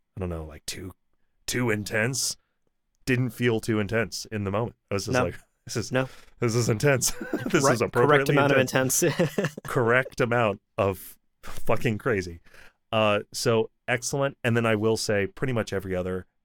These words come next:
Speaker 1: actor did a really fantastic job. I'll definitely say more about specific performances when we're talking spoilers. But, um,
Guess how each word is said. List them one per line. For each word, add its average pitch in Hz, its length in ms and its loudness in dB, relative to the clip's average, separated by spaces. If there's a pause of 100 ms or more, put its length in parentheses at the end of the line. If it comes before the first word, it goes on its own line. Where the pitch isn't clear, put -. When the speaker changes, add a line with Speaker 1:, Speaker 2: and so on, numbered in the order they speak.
(260)
Speaker 1:
actor 92 580 -4 (300)
did 110 160 0
a 104 140 0 (120)
really 127 240 0
fantastic 90 500 -8
job. 87 360 -8 (640)
I'll 110 140 4
definitely 104 400 0
say 92 200 -4
more 85 400 -6 (100)
about 90 380 -8
specific - 460 -10
performances 98 640 -8
when 95 120 -4
we're 90 100 -4
talking 101 340 -6
spoilers. 139 540 -6 (360)
But, 104 180 0
um, 92 360 -6